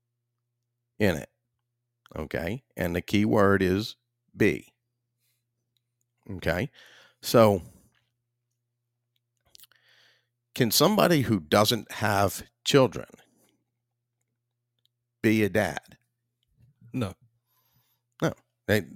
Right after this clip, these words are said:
Speaker 1: they can't. And even if you were to, uh,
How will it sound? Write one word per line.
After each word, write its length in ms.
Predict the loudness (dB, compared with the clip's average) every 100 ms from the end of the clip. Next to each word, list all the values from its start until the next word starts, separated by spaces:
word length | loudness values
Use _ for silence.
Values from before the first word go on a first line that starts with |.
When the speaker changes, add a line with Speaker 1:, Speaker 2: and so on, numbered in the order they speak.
| -6
Speaker 1:
they 120 | -4
can't. 340 | 0 0 0 -6 _ _ _ _ _ _ _ _ _ _ _ _ _ _ _ _ _ _ _ _ _
And 420 | 2 4 2 -2 -8 _ _ _ _ _ _ _ _ _ _ _ _ _ _ _ 0
even 260 | 4 6 6
if 160 | 4
you 140 | 4 6
were 160 | 4
to, 440 | 4 2 2 0 -8 _ _ _ _ _ _ _ _ _ _ _ _ _ _ _ _ _ _ -10
uh, 180 | -8